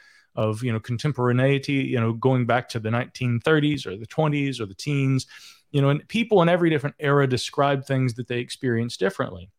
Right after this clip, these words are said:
We, of course, in our modern post-space age, right, where we've sent people to the moon, we've sent probes beyond our solar system,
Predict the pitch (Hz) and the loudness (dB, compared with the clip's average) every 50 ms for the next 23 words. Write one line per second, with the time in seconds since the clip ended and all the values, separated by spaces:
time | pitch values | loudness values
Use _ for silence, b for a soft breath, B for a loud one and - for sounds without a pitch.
0 | _ _ _ _ _ _ _ _ _ - - - 143 147 190 202 208 202 175 139 | _ _ _ _ _ _ _ _ _ -18 -8 -2 0 2 2 2 2 0 0 -2
1 | - - 160 160 143 - 143 139 135 131 131 127 123 123 120 123 135 143 139 139 | -2 0 0 0 0 0 0 2 2 4 4 2 2 2 2 2 2 2 2 0
2 | 135 131 127 117 - - 151 156 143 - - - - - - - - - - - | -2 -2 -2 -4 -2 -2 -2 -2 -2 -4 -6 -10 -10 -14 -16 -14 -14 -8 -2 0
3 | 147 143 131 - - 135 127 120 120 120 123 123 127 117 - 139 135 131 127 131 | 0 0 0 0 2 2 2 2 2 0 -2 -2 -4 -6 -4 -2 -2 -2 -2 -4
4 | 135 - 143 139 127 123 123 120 - - 165 160 165 - _ - _ _ - - | -6 -4 -2 0 0 2 0 0 -2 -2 -2 -2 -4 -6 _ -20 _ _ -8 -8
5 | 175 - 151 135 123 123 123 131 147 156 165 160 160 156 143 B B B B B | -4 -2 -2 -2 -2 0 0 2 2 4 4 4 2 2 0 B B B B B
6 | B B B B 147 139 - - 151 147 135 - - - 160 160 165 165 165 156 | B B B B -2 -2 -2 -2 -6 -8 -8 -10 -2 2 2 4 4 4 2 0
7 | 143 120 123 143 147 143 139 135 139 143 135 127 123 - - 147 143 143 139 131 | -4 -6 -2 -2 2 2 2 2 2 0 -2 -2 -2 -2 -2 -2 -2 -2 -4 -4
8 | - 143 127 - - 135 127 123 | -4 -4 -4 -2 -4 -4 -4 -4